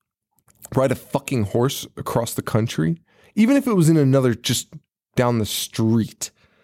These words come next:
That is the longest <laughs> fucking, I, it,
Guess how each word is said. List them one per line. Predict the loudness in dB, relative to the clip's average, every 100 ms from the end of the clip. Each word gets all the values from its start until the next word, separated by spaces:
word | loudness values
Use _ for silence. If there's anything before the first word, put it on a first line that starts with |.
| _ -2
That | 0
is | 2
the | 2
longest | 0 2 2 2 2 0 -2
<laughs> |
fucking, | -6 -8 -8 -10 -18 -4 -4 -4 -8 -14 -16 -4
I, | -4 -4 _
it, | -12 -12